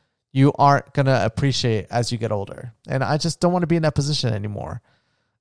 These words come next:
And as I've gotten older, my, eh, like, fucks given about making money has gone down lower and lower and lower.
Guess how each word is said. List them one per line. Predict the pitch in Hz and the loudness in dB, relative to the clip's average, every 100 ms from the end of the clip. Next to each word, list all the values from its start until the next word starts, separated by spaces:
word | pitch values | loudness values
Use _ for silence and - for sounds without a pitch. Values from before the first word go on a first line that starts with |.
| - | -4
And | 143 135 135 127 120 113 104 - | 4 4 6 4 2 0 -6 -4
as | 143 143 | 2 4
I've | 151 123 | 2 2
gotten | 156 143 | 2 4
older, | 151 160 139 123 123 - | 4 6 6 4 2 -2
my, | 127 139 143 - _ _ _ _ _ _ _ _ - | 0 2 2 -4 _ _ _ _ _ _ _ _ -4
eh, | 147 _ | -4 _
like, | 139 123 - | 0 0 -2
fucks | - 160 147 - | 0 2 2 -2
given | - 151 147 139 | 0 2 2 0
about | 131 120 131 - 101 | 0 4 4 2 -2
making | 135 135 139 123 | -2 -2 -2 0
money | 127 120 107 107 113 _ _ _ - | 0 0 -4 -6 -10 _ _ _ -6
has | 120 - | -4 -4
gone | - 135 123 113 - | 0 2 4 0 0
down | 135 127 135 127 - | 2 4 4 0 -2
lower | 127 135 147 | 4 4 6
and | 139 - 120 | 2 0 -2
lower | 120 120 | 0 0
and | 98 113 | -2 -4
lower. | 107 104 104 | -4 -4 -8